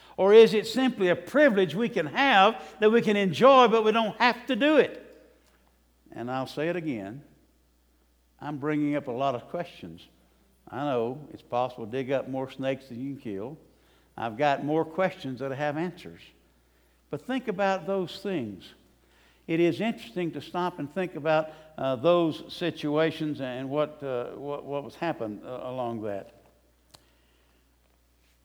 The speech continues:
In summary, Jesus had a body. He was not contained by time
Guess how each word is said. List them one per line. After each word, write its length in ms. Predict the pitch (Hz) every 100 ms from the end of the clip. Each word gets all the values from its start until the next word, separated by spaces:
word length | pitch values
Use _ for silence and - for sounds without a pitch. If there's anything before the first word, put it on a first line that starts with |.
| _ _ _ _ _ -
In 180 | 226 202
summary, 580 | - 226 185 139 156 165 - - _ _ _ _ _ _ _ _ _ _ _ _ _ _ _ _ _ _ _ _ _ - - - _ -
Jesus 840 | 156 202 208 196 202 190 - - - _ -
had 320 | 175 170 165
a 140 | 160
body. 460 | 123 147 127 131 127 - _ _ _ _ _ _ _ _ _ _ _ _ _ _ _ _ _ - _ _ _ _ _ _ -
He 160 | 180
was 240 | 165 156 165
not 340 | 196 220 -
contained 600 | 170 165 180 185 190 180
by 140 | 127 117
time 680 | - 170 175 180 190 196